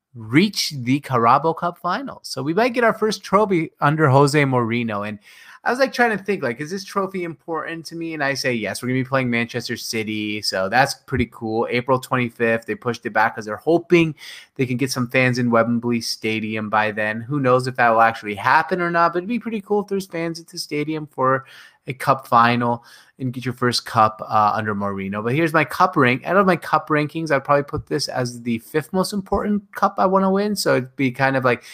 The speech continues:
it's cool, get a cup, get a trophy, but it's probably not the number one trophy that I actually want. Um, number one trophy I'd love is probably the Champions League. Number two would probably be the English Premier League, or one A, one B.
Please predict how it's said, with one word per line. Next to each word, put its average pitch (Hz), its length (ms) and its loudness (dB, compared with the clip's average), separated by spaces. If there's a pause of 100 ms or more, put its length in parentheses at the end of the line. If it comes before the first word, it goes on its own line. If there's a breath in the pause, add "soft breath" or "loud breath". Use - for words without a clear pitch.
(120)
it's - 100 -16
cool, 262 480 6
get 226 120 6
a - 20 2
cup, 202 400 4
get 196 140 6
a - 20 2
trophy, 170 460 6
but 165 80 -2
it's 165 100 -4
probably 180 240 2
not 165 160 -2
the 160 80 -4
number 143 220 -2
one 139 200 0
trophy 127 440 -2
that 110 280 0
I 120 120 4
actually 113 480 -2
want. 120 460 0 (580 loud breath)
Um, 110 420 2 (220)
number 120 200 -6
one 110 140 -2
trophy 110 300 -4
I'd 101 140 -2
love 104 340 -2
is 113 80 -8
probably 107 460 0
the 101 180 -6 (100)
Champions 131 580 -2
League. 151 220 0
Number 104 180 0
two 117 200 -6
would 113 100 0
probably 110 200 2
be 110 100 -2
the 110 100 -4
English 113 380 -6
Premier 110 400 -2
League, 127 400 -2
or 104 180 -2 (180)
one 127 200 4
A, 110 140 0
one 107 300 0
B. 104 360 -4